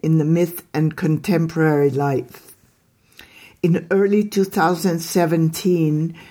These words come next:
she founded the Hedge School, both an online space and physical location in Connemara, Ireland, for teaching in myth,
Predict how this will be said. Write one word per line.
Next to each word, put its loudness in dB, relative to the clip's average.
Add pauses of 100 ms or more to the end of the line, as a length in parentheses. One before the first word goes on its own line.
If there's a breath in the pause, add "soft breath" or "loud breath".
(160 loud breath)
she -2
founded 0
the 0
Hedge -2
School, -4 (560 loud breath)
both 0
an 0
online 2
space -2
and -2
physical -2
location 0 (420 loud breath)
in 2
Connemara, 0 (460)
Ireland, -2 (1200 soft breath)
for 0
teaching 0
in 2
myth, 0